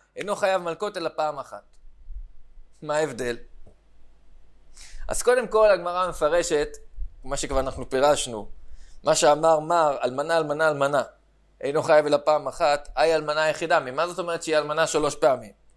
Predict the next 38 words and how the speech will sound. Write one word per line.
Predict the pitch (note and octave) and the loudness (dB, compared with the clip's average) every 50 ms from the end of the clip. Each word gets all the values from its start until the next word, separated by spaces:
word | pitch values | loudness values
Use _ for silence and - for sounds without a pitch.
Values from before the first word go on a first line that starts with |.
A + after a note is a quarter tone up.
| _ - _ _ _ - - _ _ | _ -20 _ _ _ -20 -20 _ _
אילי, | - G3 G#3 F#3 F3+ F#3 G3+ F#3+ | 0 0 2 4 4 4 2 2
מה | E3+ E3 E3+ | -2 -4 -6
אם | F#3 | -6
תרצה | F#3 G3+ F#3 D#3+ - F#3+ F3+ | -4 -6 -6 -4 -4 -2 -2
לומר | E3 D#3 E3 F3+ F3 E3 D#3+ D3+ | -2 -2 0 0 0 0 -2 -2
שמדובר | - D#3 C#3 C#3+ C#3+ D#3+ E3+ F#3 F3+ | -6 -10 -10 -6 -2 -2 -2 -2 0
פה | F3+ E3 D#3 | 0 -2 0
על | C#3+ C#3+ - | -2 -2 -4
כהן | - D3 D3+ E3 F3 E3 | -2 -2 0 0 0 0
גדול | D#3 D3+ C#3+ E3+ E3+ D#3+ D3+ D3+ C#3 | 0 0 2 4 4 4 4 2 -2
שעבר | A2+ - C3+ B2+ C3 D#3+ E3 D#3+ | 0 2 2 2 4 4 2 2
על | D#3+ D3 | 2 -2
איסור | C#3+ C3+ - - F3 F3+ F3 | -4 -6 -6 -6 -4 -4 -4
להתחתן | E3 D3+ - D#3 D3 D#3+ E3 | -4 -4 -4 -4 -2 0 -2
עם | E3 D#3+ D#3 | -2 -2 -4
אלמנה | D3 C#3+ D3 D#3 D#3+ - | -4 -4 -2 -2 -2 -2
שלוש | - D3 D3+ D#3 D3+ | -2 0 0 0 -2
פעמים, | - - D#3 C#3 C#3+ E3 F#3+ G3 F#3+ - _ _ _ _ _ _ _ _ _ _ - - | 2 4 4 4 4 2 -2 -2 -4 -8 _ _ _ _ _ _ _ _ _ _ -20 -10
שבא | - - E3 C#3 C#3+ F3+ F#3 F#3 | -4 -4 -2 2 2 2 4 4
פעם | F#3+ F#3 F3 E3+ | 2 0 0 0
אחת | D#3 F3 E3+ E3+ | -2 -2 -2 0
על | F3 E3+ | 2 0
אלמנת | D#3+ D#3+ D#3+ E3 E3 D#3 D#3+ | 0 0 0 -4 -6 -6 -4
ראובן, | D#3+ E3 D#3+ D3+ D3 E3 D#3+ D#3 D3 | -4 -4 -4 0 0 0 0 0 -2
ואחר | C#3 - F3 D#3 | -2 -2 -2 -2
כך | - - | 0 0
על | E3 D3+ | 2 2
אלמנת | D3+ D3 D3 D3+ E3 D#3+ D#3+ | 2 0 0 0 0 0 0
שמעון, | - D3+ D3+ D#3 D#3 C#3 | 0 -6 -6 -6 -4 -4
ואחר | B2+ - D3+ | -4 -4 -2
כך | D3 D#3+ - | -4 -2 2
על | E3+ | 2
אלמנת | E3 E3 E3 E3+ F3+ F3 - F3+ | 2 2 2 2 2 2 2 2
לוי, | F3+ F#3 F#3+ G#3+ G3+ | -2 0 0 -2 -4
שזה | - D#3 C#3+ D3 | -4 -6 -8 -8
שלוש | C#3+ - D#3 D3 E3+ E3 - | -4 -2 -2 -2 -2 -4 -4
נשים | E3 D3 - F3+ E3+ D#3 | -8 -8 -8 -8 -10 -8
שונות? | - E3 D3 D3+ E3+ G3+ A3+ - - | -6 -6 -4 2 2 2 2 2 -4